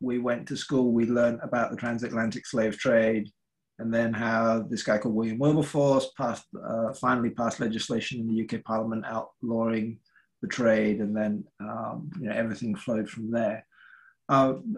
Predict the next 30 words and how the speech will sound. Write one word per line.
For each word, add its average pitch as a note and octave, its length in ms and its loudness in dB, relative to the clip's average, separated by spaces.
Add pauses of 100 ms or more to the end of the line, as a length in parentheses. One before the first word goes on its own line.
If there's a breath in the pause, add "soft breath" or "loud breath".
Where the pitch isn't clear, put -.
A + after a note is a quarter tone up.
I, C#3+ 240 2
I've D3 160 8
got D#3 160 8
a - 20 8
varied C3 380 6
background, B2+ 720 4
you - 100 -10
know, A#2 140 -6
corporate, C3 600 2 (220)
uh, G#2+ 160 0
public A#2+ 360 0
sector, A2+ 680 2 (1200)
uh, A2 240 -6 (120)
faith B2+ 280 2
sector, A#2 600 0
and B2+ 120 -2
it - 80 -6
was, C3 340 0
um, A#2+ 420 2 (640 soft breath)
a - 40 -6
colleague D#3 440 6
of C3 100 4
mine B2+ 440 2
was B2+ 280 -2
in B2 100 0
the A#2+ 80 0
Ukraine A#2+ 460 2
and A#2 100 -2
came B2+ 240 -4
across, - 680 2